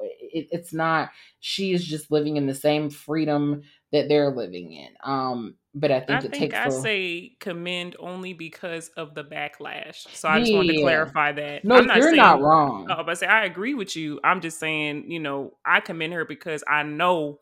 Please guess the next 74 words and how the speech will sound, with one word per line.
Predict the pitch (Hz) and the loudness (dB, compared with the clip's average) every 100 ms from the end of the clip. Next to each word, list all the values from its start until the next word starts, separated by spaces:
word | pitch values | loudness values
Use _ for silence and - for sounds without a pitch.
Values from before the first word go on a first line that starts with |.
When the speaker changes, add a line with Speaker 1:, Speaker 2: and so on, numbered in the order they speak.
| _ | _
Speaker 2:
<laughs> | - | -8
what's | - 180 160 | -2 0 -2
coming | - 208 160 151 | 2 2 2 -4
behind | 156 190 175 190 | 2 6 8 8
Speaker 1:
Yeah, | 156 | 8
Speaker 2:
it. | 190 | 4
Speaker 1:
you | 226 | 6
know, | 214 | 6
Speaker 2:
You | |
know | |
Speaker 1:
people | 175 208 | 8 8
Speaker 2:
what | |
Speaker 1:
are | 202 | 6
Speaker 2:
I'm | |
Speaker 1:
gonna | 190 165 | 6 2
be | |
Speaker 2:
saying? | 156 175 175 | -2 -4 -4
Speaker 1:
mean | |
about | 156 143 135 127 | 0 2 2 0
it. | 247 | -2
Speaker 2:
Yeah, | 262 185 | 2 4
Speaker 1:
No, | |
Speaker 2:
they're | 175 165 | 4 4
gonna | 165 147 | 6 6
be | 156 | 6
Speaker 1:
exactly. | |
Speaker 2:
nasty. | 165 196 226 214 - 104 123 - | 4 4 4 0 -6 -10 -10 -8
Speaker 1:
Exactly. | 147 147 143 | -6 0 4
Speaker 2:
So | 135 147 151 | 4 2 -2
I'm | |
like, | 143 135 | -2 -2
yeah, | 156 170 170 | 0 0 0
she's | - 170 147 | -8 -12 -8
brave | 156 165 240 196 175 | -2 -2 -2 -4 -8
because | 156 156 156 151 - | -12 -8 -6 -6 -10
you | 151 160 151 | -14 -8 -2
have | 151 - | -2 -2
to | 226 | -10
be | 165 | -14
pretty | 160 175 156 | -12 -12 -10
brave | 147 151 147 | -6 -6 -6
to | 151 | -10
take | 139 180 151 - | -10 -8 -8 -6
on | 160 160 151 147 - | -8 -6 -6 -8 -4
all | 151 151 | -2 -2
the | 143 | -6
foolishness | - 247 185 170 160 151 - - | -8 -4 -4 -4 -6 -6 -8 -8
that | 143 147 | -4 2
you | 147 | 2
Speaker 1:
Right. | |
Speaker 2:
know | 139 175 160 143 143 | 2 0 0 -2 -6
is | 135 | -10
gonna | 135 | -12
come. | 127 185 - - - | -12 -14 -16 -16 -4
Speaker 1:
'Cause | 180 | -2
about, | 160 156 147 | 6 6 6
a | 147 | 2
bunch | 156 | 0
of | 175 | 0
people | 165 | 0
are | 139 | 2
about | 139 | 2
to | 127 | 0
tell | - 139 | -2 -2
you | 139 | 0
how | 143 | -4
you | 117 127 | -4 -4
shouldn't | - 120 139 | -4 -4 -4
have | 110 | -6
put | - 120 | -4 -2
up | 110 - - | -2 -6 -12
what | 95 113 - | -14 -10 -8
you | 123 | -8
just | 113 104 - | -6 -8 -8